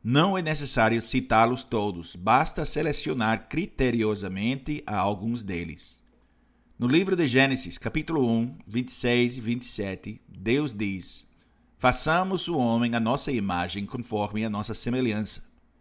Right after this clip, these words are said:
Criou Deus, pois, o homem à sua imagem, a imagem de Deus o criou,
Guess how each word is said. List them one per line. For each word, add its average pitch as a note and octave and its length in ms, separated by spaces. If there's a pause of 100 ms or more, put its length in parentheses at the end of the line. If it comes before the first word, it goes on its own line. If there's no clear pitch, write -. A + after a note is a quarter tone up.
(560)
Criou D3+ 300
Deus, C3 360
pois, A#2+ 400
o C3 100
homem G#2 360
à G#2+ 60
sua C#3 260
imagem, G2+ 680
a G#2 120
imagem A2+ 480
de D#3 100
Deus A#2 460
o B2+ 40
criou, G2 560